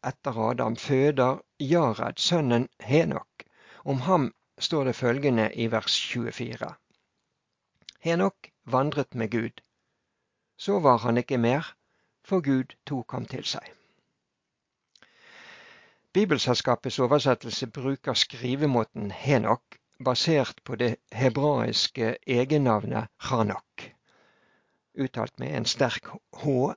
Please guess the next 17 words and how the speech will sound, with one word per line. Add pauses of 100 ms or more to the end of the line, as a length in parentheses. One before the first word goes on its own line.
(100)
noe
lignende
til (100)
R-lyden
i
Bach. (1500)
På
gresk (100)
skrives
navnet (200)
Enok, (640)
det
vil
si
uten
H, (360)
fordi